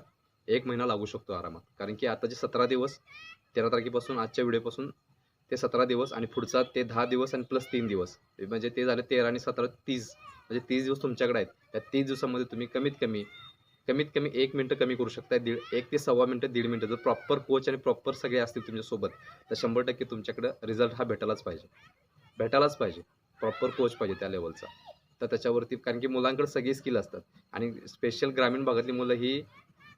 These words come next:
फिटनेसमध्ये सुपर असतात, फक्त टेक्निकली कुठं कमी पडत असतात. आणि दुसरी गोष्ट मानसिक,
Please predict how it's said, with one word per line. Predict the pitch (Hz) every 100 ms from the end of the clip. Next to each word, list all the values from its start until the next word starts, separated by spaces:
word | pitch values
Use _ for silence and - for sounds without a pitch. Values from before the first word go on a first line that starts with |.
| _ _ - -
फिटनेसमध्ये | - 123 139 135
सुपर | 131 127 - 123
असतात, | 107 - - _ -
फक्त | - - 139
टेक्निकली | - 127 127 127
कुठं | 127 117
कमी | - 117
पडत | 107 104 92
असतात. | - - - _ _ -
आणि | 107
दुसरी | 107 117
गोष्ट | 123 -
मानसिक, | 117 98 -